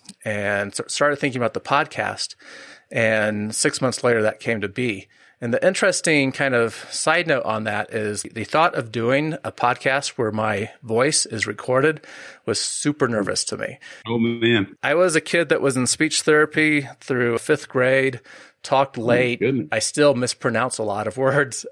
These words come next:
Speaker 1: and
Speaker 2: Oh.
Speaker 1: didn't have a lot of confidence in my voice itself. But I
Speaker 2: Mm.
Speaker 1: overcame that largely by two things. I,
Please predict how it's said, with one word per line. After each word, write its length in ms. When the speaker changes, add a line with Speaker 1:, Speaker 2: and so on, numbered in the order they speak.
Speaker 1:
and 100
Speaker 2:
Oh. 40
Speaker 1:
didn't 180
have 140
a 20
lot 160
of 60
confidence 460
in 80
my 120
voice 380
itself. 580
But 200
I 100
Speaker 2:
Mm. 40
Speaker 1:
overcame 440
that 360
largely 480
by 160
two 220
things. 360
I, 120